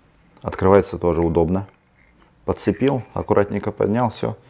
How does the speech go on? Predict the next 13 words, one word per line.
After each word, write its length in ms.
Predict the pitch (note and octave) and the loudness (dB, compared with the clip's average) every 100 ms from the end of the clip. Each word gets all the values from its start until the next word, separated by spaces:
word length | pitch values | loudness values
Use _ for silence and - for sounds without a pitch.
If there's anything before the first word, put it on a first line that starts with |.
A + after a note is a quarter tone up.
| - - | -20 -2
Но 100 | G2 | 0
здесь 320 | F#2 D3+ - - - | 2 0 -2 -16 -16
с-, 240 | - - | -16 -12
снимается 480 | - G2+ F#2+ F2+ G2+ | -2 2 4 2 0
крышечка, 500 | G2 D3 - - E2+ - - - | 0 0 0 -8 -10 -12 -20 -8
и 40 | - | -2
она 220 | F#2 A2 | 0 0
остаётся, 500 | A2+ F#2+ E2 D#2+ - | 0 2 2 0 -4
не 140 | F2 | -8
с-, 200 | F2+ - | -8 -6
не 180 | G#2+ A2 | 0 2
полностью 480 | A2 F#2 D#2+ D#2 - | 4 4 2 -4 -12
снимается. 500 | - D#2 D2 C#2+ - | -10 -8 -8 -12 -18